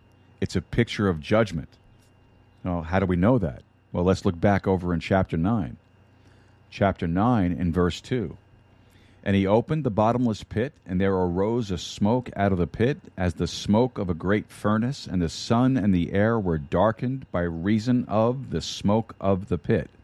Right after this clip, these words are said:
So I guess that's the best reason I know not to smoke, right? You know, <laughs> I've told folks for a long time,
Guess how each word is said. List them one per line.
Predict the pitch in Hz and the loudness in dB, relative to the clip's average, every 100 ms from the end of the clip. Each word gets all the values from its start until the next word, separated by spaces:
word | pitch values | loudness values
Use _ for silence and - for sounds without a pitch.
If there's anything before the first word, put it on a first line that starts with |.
| - _ - - - - - _ | -20 _ -20 -20 -20 -20 -20 _
So | - | 0
I | 113 | 2
guess | 127 143 | 4 2
that's | - 127 - - | 2 0 0 -4
the | 98 | -4
best | 87 117 - | 0 -2 0
reason | 98 123 113 101 98 | 2 4 4 4 4
I | 87 92 | 2 2
know | 95 95 | 4 4
not | 90 110 123 | 6 4 2
to | 90 | -4
smoke, | - 73 69 - _ - | -4 -8 -8 -16 _ -4
right? | 85 107 - _ - | -4 -4 -8 _ -2
You | 107 | 0
know, | 90 90 - - - - _ _ _ - - | 0 -2 -8 -20 -20 -20 _ _ _ -16 -6
<laughs> | - | -2
I've | 107 113 | 0 0
told | 135 120 | 0 0
folks | - 113 - | 2 2 2
for | - | 0
a | 95 | 2
long | 98 98 | 4 2
time, | 90 110 104 76 69 | 0 -2 -2 -4 -8